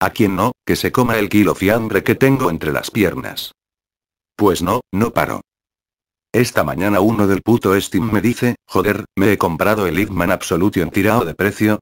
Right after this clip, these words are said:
y me dice que el modo contrato ya no va. Claro digo, será algún error de servidores,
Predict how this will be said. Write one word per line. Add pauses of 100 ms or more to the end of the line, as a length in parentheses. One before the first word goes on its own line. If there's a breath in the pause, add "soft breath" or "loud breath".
y
me
dice
que
el
modo
contrato
ya
no
va. (520)
Claro
digo, (100)
será
algún
error
de
servidores,